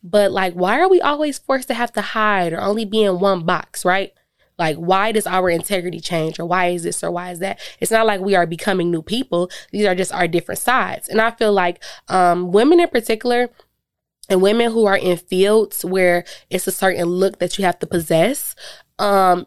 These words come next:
it's hard to kind of make those changes. And I feel like, like I always say, because of social media, we have to also watch what those changes look like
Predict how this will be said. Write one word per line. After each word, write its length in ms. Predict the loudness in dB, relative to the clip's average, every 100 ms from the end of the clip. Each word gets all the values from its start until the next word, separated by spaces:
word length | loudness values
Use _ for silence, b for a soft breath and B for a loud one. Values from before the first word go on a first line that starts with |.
| _
it's 180 | -8 -6
hard 480 | -10 2 4 4 2
to 80 | -2
kind 220 | -2 0
of 100 | 0
make 260 | 0 -2 0
those 220 | -2 -2
changes. 720 | -6 -2 0 0 0 -2 -4 B B B -2
And 100 | 0
I 120 | 0
feel 200 | 0 0
like, 260 | 0 -2 -4 _
like 140 | -4 -2
I 60 |
always 360 | 2 4 4 2
say, 180 | 0 0
because 260 | -2 -4
of 80 | -4
social 340 | -2 -2 -2
media, 460 | -2 -2 0 0 0 B B
we 80 | -2
have 200 | -2 -2
to 100 | -4 0
also 360 | -2 0 0
watch 440 | 2 2 0 -2 -10
what 320 | -2 -2 0
those 240 | 0 0 -2
changes 540 | -6 -2 -2 -2 -4
look 280 | -2 -2 0
like 340 | -2 -2 -4